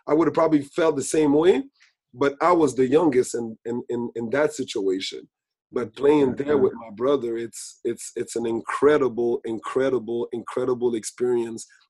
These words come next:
Speaker 1: And if I had to do it again, I would do it six times again.
Speaker 2: Mm-hmm.
Speaker 1: You know?
Speaker 2: And I know, I know for a fact that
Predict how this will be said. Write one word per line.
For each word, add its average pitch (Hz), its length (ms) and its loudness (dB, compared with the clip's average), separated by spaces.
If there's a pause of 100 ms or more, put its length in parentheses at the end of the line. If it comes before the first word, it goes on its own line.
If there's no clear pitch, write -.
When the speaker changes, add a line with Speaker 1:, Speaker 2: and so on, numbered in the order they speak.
Speaker 1:
And 127 140 0
if 139 140 0
I 139 60 0
had 135 200 0
to 123 100 -8
do 135 220 -2
it 123 80 4
again, 123 340 0
I 120 60 -6
would 117 220 -4
do 123 180 -4
it 107 100 -8 (300)
six - 540 0
times 113 360 -10
again. - 320 -18 (100)
Speaker 2:
Mm-hmm. 110 220 -14 (140)
Speaker 1:
You 95 60 -6
know? 113 60 -6
Speaker 2:
And 123 120 2
I - 20 6
know, 135 460 6
I 104 100 0
know 123 120 -2
for 120 120 4
a 107 40 2
fact 117 280 2
that 95 160 -2